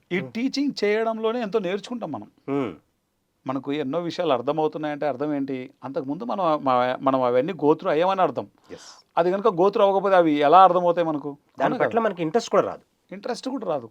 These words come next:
Speaker 2: ఎస్.
Speaker 1: చేయలేము.
Speaker 2: Hmm.
Speaker 1: అట్లా. కాబట్టి పత్రి సార్కి తెలుసు ఏ
Speaker 2: Hmm.
Speaker 1: ఆత్మ ఏ గూటికి చేరాలో ఆ గూటికే చేరుతది.
Speaker 2: Hmm.
Speaker 1: కాబట్టి పిఎస్ఎస్ఎంలో ఉండేటువంటి మాస్టర్స్ అందరూ
Speaker 2: Hmm.
Speaker 1: అద్భుతంగా ఎదిగిన మాస్టర్స్.
Speaker 2: ఎస్.
Speaker 1: కాబట్టి వాళ్ళకి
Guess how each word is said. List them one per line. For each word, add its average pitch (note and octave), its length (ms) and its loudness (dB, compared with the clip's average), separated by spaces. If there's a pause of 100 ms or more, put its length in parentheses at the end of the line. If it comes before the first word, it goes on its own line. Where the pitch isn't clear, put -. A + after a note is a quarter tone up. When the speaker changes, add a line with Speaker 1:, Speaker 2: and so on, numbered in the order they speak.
Speaker 2:
ఎస్. - 280 -20 (400)
Speaker 1:
చేయలేము. G#3 540 4 (120)
Speaker 2:
Hmm. C3+ 220 -6 (440)
Speaker 1:
అట్లా. - 200 -18 (180)
కాబట్టి F#3 320 -8
పత్రి F3+ 320 0
సార్కి F#3 220 2
తెలుసు D3+ 400 -2 (120)
ఏ C3+ 40 -6
Speaker 2:
Hmm. C#3+ 100 0
Speaker 1:
ఆత్మ D#3 480 4 (760)
ఏ E3 100 2
గూటికి E3 360 -2
చేరాలో E3+ 240 4
ఆ D#3 80 8
గూటికే E3 280 4
చేరుతది. B2 420 2 (160)
Speaker 2:
Hmm. B2 240 -2 (340)
Speaker 1:
కాబట్టి D#3+ 280 2
పిఎస్ఎస్ఎంలో E3 640 -8
ఉండేటువంటి D3+ 400 -6
మాస్టర్స్ C#3 500 -2
అందరూ C#3 420 -6 (120)
Speaker 2:
Hmm. B2 180 -6 (320)
Speaker 1:
అద్భుతంగా A#3 360 -6
ఎదిగిన A3 380 -4
మాస్టర్స్. C#3 500 -4 (280)
Speaker 2:
ఎస్. - 240 -12
Speaker 1:
కాబట్టి F3 680 -2 (520)
వాళ్ళకి G3+ 760 2